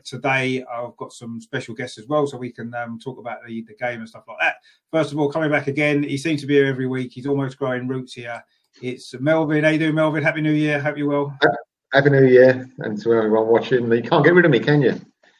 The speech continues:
Speaker 1: It doesn't look like it, but it's good to have you back anyway. It's always a pleasure to have you on. Um, and actually making a return to the channel as well. He's not been on for a little while. He's had a few other stuff going on.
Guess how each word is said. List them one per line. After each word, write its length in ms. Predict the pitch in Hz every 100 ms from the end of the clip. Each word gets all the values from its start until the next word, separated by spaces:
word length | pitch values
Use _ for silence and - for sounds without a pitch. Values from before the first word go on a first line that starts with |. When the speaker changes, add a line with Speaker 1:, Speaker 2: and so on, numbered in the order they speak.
| _ 135
Speaker 1:
It 200 | 147 131
doesn't 280 | 135 175 185
look 120 | 214
like 280 | 165 143 147
it, 120 | 127
but 120 | 135
it's 140 | 143 -
good 140 | 180
to 100 | -
have 120 | 147
you 80 | 135
back 140 | 135 -
anyway. 360 | 135 131 165
It's 80 | - -
always 180 | 127 117 113
a 20 | -
pleasure 240 | 127 113 107
to 80 | 117
have 100 | 110
you 160 | 110 107
on. 160 | 104 _ - _ _
Um, 240 | 139 143 151
and 160 | 156 190
actually 200 | - 185
making 260 | 202 196
a 40 | 190
return 340 | 185 196 202 185
to 80 |
the 80 | 175
channel 280 | 139 165 156
as 120 | 147
well. 120 | 165
He's 140 | 156 147
not 180 | 185 -
been 120 | 170
on 160 | 160 147
for 80 |
a 20 | 156
little 160 | 147
while. 200 | 143 147
He's 160 | 143 139
had 120 | 147
a 60 | 143
few 160 | 147 147
other 140 | 139
stuff 280 | - 139 127
going 240 | 135 131
on. 300 | 127 127 113